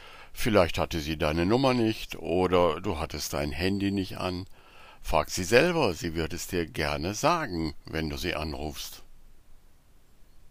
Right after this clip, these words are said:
"Wenn ich sie überhaupt anrufe", sagte Ogun und merkte, dass er damit zu kämpfen hatte, den aufsteigenden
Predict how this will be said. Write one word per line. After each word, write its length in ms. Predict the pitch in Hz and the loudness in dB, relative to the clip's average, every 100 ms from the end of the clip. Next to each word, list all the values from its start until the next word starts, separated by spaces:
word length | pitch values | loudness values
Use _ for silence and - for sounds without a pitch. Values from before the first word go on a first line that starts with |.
| - - - - - - - - - - | -20 -20 -20 -20 -20 -20 -20 -20 -18 -14
"Wenn 320 | 82 101 98 | -2 2 2
ich 160 | 90 - | 0 -2
sie 140 | 95 | -2
überhaupt 640 | 80 78 87 110 - - | 0 0 2 0 0 -8
anrufe", 840 | 80 80 71 71 78 69 - 71 - 85 | -6 -6 -6 -6 -6 -6 -6 -8 -8 -8
sagte 420 | 82 69 - 90 | -6 -6 -6 -6
Ogun 520 | 87 80 76 69 69 - - - - - | -4 -4 -4 -6 -8 -14 -16 -18 -16 -6
und 200 | 85 85 | -4 0
merkte, 720 | 87 92 87 - 113 104 90 | 0 2 0 -2 -6 -6 -8
dass 280 | 98 85 - | -8 -8 -6
er 240 | 92 82 | -4 -2
damit 340 | 76 71 80 - | -2 -2 -2 -4
zu 160 | - | -6
kämpfen 640 | - - 82 71 - 95 90 | -6 -6 -4 -6 -6 -6 -6
hatte, 360 | 101 - 151 | -6 -8 -8
den 240 | - 58 - | -8 -8 -8
aufsteigenden 960 | - 67 - - 73 76 80 78 | -6 -6 -6 -6 -6 -6 -4 -6